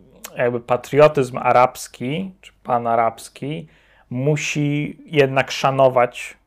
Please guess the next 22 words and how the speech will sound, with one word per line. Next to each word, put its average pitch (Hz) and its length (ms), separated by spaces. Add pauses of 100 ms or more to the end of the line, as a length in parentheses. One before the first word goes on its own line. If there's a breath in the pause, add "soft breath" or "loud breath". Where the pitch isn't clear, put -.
(200)
e, - 60 (1200)
to 123 140
dziedzictwo 123 560
kulturowe 127 760 (320 loud breath)
i - 40
dlatego 135 320
wciąż - 640 (400)
jednak 131 400
podkreślano 127 680
istotę - 840
i 123 480 (120)
ideę 120 560 (320 soft breath)
tego, 120 260
że 120 580
rzeczy 123 680 (260)
ważne 117 560
dla 110 380
islamu, 113 600
takie 110 400
jak 107 400
właśnie 110 420
Jerozolima, 110 880